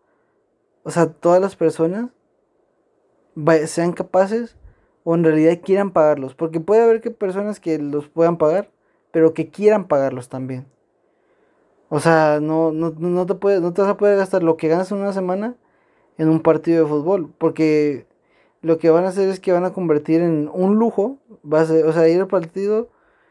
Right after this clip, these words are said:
es un lujo, es como si fueras al restaurante más caro, o sea, ahí solo van los de, los que, los, los que ganan mucho dinero, o sea, los que van al estadio, si vas al estadio es que ganas mucho dinero, o, bueno, no mucho, que te va muy bien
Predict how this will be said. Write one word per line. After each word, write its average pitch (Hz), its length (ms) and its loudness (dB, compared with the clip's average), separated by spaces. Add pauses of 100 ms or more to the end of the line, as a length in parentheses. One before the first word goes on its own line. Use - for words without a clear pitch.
(340)
es 165 340 -2
un 175 160 2
lujo, 180 260 2
es 165 140 0
como 190 200 -4
si 175 100 0
fueras 180 260 0
al 190 80 -2
restaurante 160 420 0
más 175 240 -2
caro, 185 280 0
o 147 60 0
sea, 139 300 -2 (840)
ahí 170 220 4
solo 214 300 2
van 185 220 0
los 175 180 -2
de, 143 100 0
los 143 600 -4 (100)
que, 143 260 -8
los, 147 600 -2
los 156 180 0
que 156 120 -2
ganan 165 220 0
mucho 180 300 0
dinero, 165 320 0
o 156 40 0
sea, 139 180 0
los 147 180 -2
que 160 140 2
van 196 180 2
al 226 60 2
estadio, 240 480 -2 (960)
si - 160 -2
vas 214 160 6
al 226 100 4
estadio 233 280 0
es 220 80 -6
que 170 240 -8
ganas 151 280 -4
mucho 190 520 -2
dinero, 139 340 -4 (1000)
o, 160 680 4
bueno, 190 200 -2
no 208 100 -2
mucho, 151 320 -4
que 147 80 -10
te 175 120 -8
va 175 120 0
muy 214 260 0
bien 160 360 -2